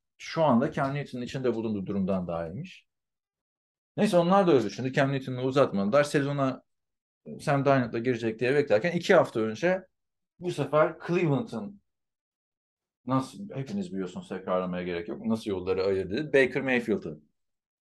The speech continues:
aldılar. Ve Carolina Panthers şu anda Matt Rule'un büyük ihtimalle son senesine girerken quarterback yarışıyla, e, girecek yeni sezona.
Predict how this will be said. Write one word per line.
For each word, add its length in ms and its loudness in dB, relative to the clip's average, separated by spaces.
aldılar. 720 2
Ve 400 4
Carolina 440 6
Panthers 600 0
şu 240 -2
anda 360 2
Matt 280 -4
Rule'un 200 -4
büyük 140 -4
ihtimalle 300 0
son 180 -2
senesine 460 -2
girerken 580 4
quarterback 580 0
yarışıyla, 580 0
e, 640 -4
girecek 640 -6
yeni 280 0
sezona. 500 -10